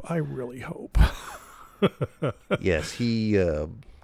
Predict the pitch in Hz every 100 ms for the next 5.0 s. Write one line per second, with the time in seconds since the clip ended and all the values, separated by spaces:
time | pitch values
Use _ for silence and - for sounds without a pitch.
0 | - - - - - 139 131 85 85 80
1 | 73 73 73 62 - 58 53 - 50 208
2 | - - 95 92 82 80 262 240 - -
3 | 123 120 120 123 165 113 - 104 107 104
4 | 90 98 90 80 82 - 92 92 90